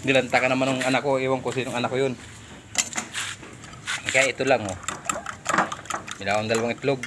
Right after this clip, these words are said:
Tapos nagbili din ng dalawang itlog. Ayan.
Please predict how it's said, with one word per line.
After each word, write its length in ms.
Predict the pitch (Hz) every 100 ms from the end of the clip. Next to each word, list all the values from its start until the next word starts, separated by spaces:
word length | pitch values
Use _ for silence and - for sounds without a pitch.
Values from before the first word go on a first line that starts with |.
| - - - - - - - - - - - - - - - - - - - - -
Tapos 320 | 107 123 131
nagbili 320 | 113 117 113
din 160 | 120 120
ng 80 | 117
dalawang 240 | 120 117
itlog. 240 | 113 127 120 -
Ayan. 200 | 120 101